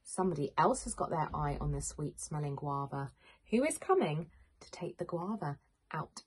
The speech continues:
of Handa's basket? That's right, it's an ostrich. And there it is, taking the fruit.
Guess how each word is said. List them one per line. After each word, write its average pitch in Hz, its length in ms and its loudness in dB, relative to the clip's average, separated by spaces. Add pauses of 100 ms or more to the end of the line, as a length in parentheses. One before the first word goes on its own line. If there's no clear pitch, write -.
of 156 80 -10
Handa's 151 400 -8
basket? 170 680 -8 (2250)
That's 262 320 2
right, 320 500 -2 (380)
it's - 180 -4
an 269 100 0 (140)
ostrich. - 960 -6 (2000)
And 185 220 -2
there 202 260 -2
it 208 180 -2
is, 214 300 2 (280)
taking 147 540 -2 (320)
the 143 80 -6
fruit. - 580 -8